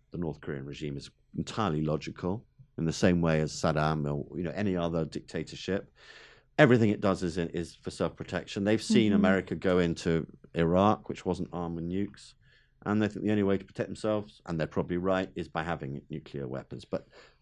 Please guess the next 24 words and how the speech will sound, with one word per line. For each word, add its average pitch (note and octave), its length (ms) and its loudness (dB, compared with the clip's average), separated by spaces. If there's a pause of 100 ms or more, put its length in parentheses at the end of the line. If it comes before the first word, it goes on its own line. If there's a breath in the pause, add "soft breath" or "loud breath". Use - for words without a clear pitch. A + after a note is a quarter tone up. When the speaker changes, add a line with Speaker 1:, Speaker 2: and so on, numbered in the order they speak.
(160)
Speaker 1:
they G#2+ 160 6
are F#2 100 6
aware F2+ 380 6
that F2+ 160 0
if F2+ 120 -4
they F2+ 140 4
use B2+ 320 8
them, F2 240 0
they F2 160 2
will E2 200 -2
all D#2 120 -4
die. C2+ 400 -12 (640)
And D2 160 -10 (180)
by F#2+ 180 4
and F2+ 120 2
large, D#2 260 0
people D#2+ 220 -6
don't D#2 340 -2
vote C#2 220 -8
for - 100 -16
their C#2 180 -8
own, C2+ 200 -10 (800 soft breath)
their E2 140 0
own, D#2+ 240 -2